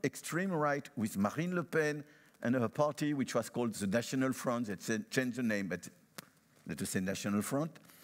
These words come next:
So, which is, which tries to be very respectable, which, for instance, they never accepted violence in name of their pr-, program, never. So that's on one side. And then an outsider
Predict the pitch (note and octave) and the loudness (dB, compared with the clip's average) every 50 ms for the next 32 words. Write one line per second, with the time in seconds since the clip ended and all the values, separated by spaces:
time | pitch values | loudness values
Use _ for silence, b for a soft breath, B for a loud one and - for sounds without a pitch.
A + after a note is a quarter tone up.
0 | B B B - - - D#3 A#2 - B B B B B C#3 C#3 - - E3+ E3 | B B B -2 2 2 2 2 0 B B B B B 0 0 2 2 0 0
1 | D#3 - - B B B B B B B B C#3+ C#3 - - - - - - E3+ | 0 -2 -8 B B B B B B B B 2 2 2 0 -6 -4 0 2 2
2 | F3 F3+ G3+ G#3+ - - - D#3+ C#3+ D#3 D#3 C#3+ D3+ C#3+ D3+ D3+ D3 B2 B2 A2+ | 2 2 0 -2 -6 -4 -4 -2 2 2 4 4 4 2 2 2 2 2 0 0
3 | - - - - G3+ F3+ - - C3 A2 G#2 G2 G2 B2+ - B B B B B | -2 -4 -2 0 0 0 0 -2 -2 0 0 0 -2 -2 -4 B B B B B
4 | B B A#2+ B2+ C3 - - - - - - E3 D#3+ E3 D#3 D3 - G#3 G#3+ F#3+ | B B 2 2 2 2 -2 -14 -8 -2 0 0 0 0 0 -4 -2 -2 -2 0
5 | B2 C#3 C3+ B2 B2+ C#3+ D#3 G3 A3 G3+ E3+ F3+ F#3+ - - - - - - A3 | 2 2 2 2 2 2 2 2 2 0 0 -2 -2 0 -2 -2 -2 -2 -4 -4
6 | G#3+ - - C#3 A#2 A#2 A2+ - - - G2+ D3 F3+ A3 G#3+ F3 B2+ F#2+ E2 D#2+ | -4 -4 -4 -6 -4 -6 -6 -10 -8 -4 -2 0 0 0 0 0 -2 -2 -4 -6
7 | - - - - _ _ _ - C#3 B2+ C3+ C3 C3 C#3+ D#3+ E3+ C#3+ B2 G#2+ A2+ | -8 -10 -12 -16 _ _ _ 2 2 4 4 4 4 2 2 2 0 -2 -2 -2
8 | G2+ A2+ G#2+ - - - - - - _ _ _ _ _ _ _ _ - - E3 | -2 -2 -2 -2 -4 -10 -16 -16 -18 _ _ _ _ _ _ _ _ -6 -2 -2
9 | G#2 G#2 D3 D#3 G2+ D#2+ - - - - - E3+ A3 G3 A#2+ - - - _ B | 0 0 0 -2 -2 -4 -8 -12 -8 -2 0 2 2 2 0 -4 -12 -16 _ B
10 | B B B B B - C3+ G#2 - B B B B B - A#2 A#2 - - C#3+ | B B B B B 2 2 2 0 B B B B B 0 0 0 0 2 2
11 | C3 C3+ C3 B2+ A#2+ G#2+ - D#2+ - - E3+ F#3 G3 F#3 B3 C4+ C4 - - - | 2 4 4 2 2 0 -2 -4 -2 0 0 0 2 2 0 0 0 -2 -2 0
12 | - D3+ D#3 - - - G#3 B3+ G#3+ - - G#3+ D#3+ B2+ A#2+ A2+ B2 C#3+ E3+ | 0 0 0 0 2 2 2 2 0 -2 0 0 0 0 0 0 0 -2 -2